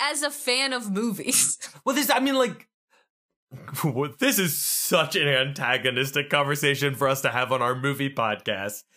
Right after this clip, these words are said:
Speaker 2: But, like, this is what I,
Speaker 1: <laughs>
Speaker 2: I have never got, I've never understood, like,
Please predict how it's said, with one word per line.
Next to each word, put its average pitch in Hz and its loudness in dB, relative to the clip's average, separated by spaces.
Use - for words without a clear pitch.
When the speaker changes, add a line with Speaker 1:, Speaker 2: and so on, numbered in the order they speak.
Speaker 2:
But, 220 2
like, 202 4
this 247 4
is 262 0
what 226 2
I, 180 4
Speaker 1:
<laughs> 165 0
Speaker 2:
I - -
have 214 0
never 180 2
got, 147 -4
I've 147 0
never 165 0
understood, 143 -4
like, 113 0